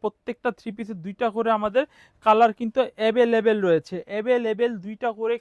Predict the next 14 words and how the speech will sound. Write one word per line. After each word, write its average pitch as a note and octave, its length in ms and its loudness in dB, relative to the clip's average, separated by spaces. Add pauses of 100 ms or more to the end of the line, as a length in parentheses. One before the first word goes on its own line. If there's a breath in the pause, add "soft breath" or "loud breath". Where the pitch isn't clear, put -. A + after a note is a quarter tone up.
কালার G#3+ 280 4 (120)
স্টকে A3+ 420 -4
অ্যাভেলেবেল G3+ 520 0 (440 soft breath)
রয়েছে। F#3+ 300 0 (300)
যদি G3+ 180 -4 (100)
এই G#3+ 140 -2
ডিজাইনটাও A3+ 380 -2 (100)
ভালো G3 140 2 (100)
লাগে, G#3+ 200 0 (420 soft breath)
এই G3+ 100 -2
যে A3 160 -8
দেখুন A3+ 320 -6
যে G#3+ 60 -4 (100)
ম্যাচিং G3 300 -6